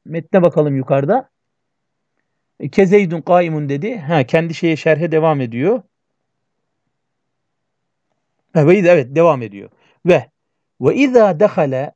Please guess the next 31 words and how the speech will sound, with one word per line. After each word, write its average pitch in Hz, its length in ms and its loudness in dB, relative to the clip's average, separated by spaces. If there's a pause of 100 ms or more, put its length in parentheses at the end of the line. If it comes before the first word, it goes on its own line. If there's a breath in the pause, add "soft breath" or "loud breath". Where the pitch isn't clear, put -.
ve 139 120 -4
izâ 165 420 2
dehale 143 340 0
aleyhâ 139 480 -2
harfun. 123 400 -4
Eğer 190 220 0
ona 226 200 2
bir 208 100 2
harf 156 280 0
dahil 147 260 2
olursa. 110 480 -8 (380 soft breath)
Felâ 196 320 4
yugayyiru 196 720 -2
tesmiyete. 139 800 -4
Tesmiyeyi 160 680 2
değiştirmez. 139 760 -2 (400 soft breath)
Sevâun 196 640 2
gayyerel 214 400 2
i'rab. 131 400 -4
Bazen 208 280 4
i'rabı 208 400 2
değiştirir. 196 540 -4
Dûnel 175 280 4
ma'na. 117 360 -4
Mana 156 360 2
hariç. 127 480 -2 (640 soft breath)
Mana 160 420 2
hariç 226 240 4
sadece 214 360 0
i'rabı 175 360 4
değiştirir. 117 480 -8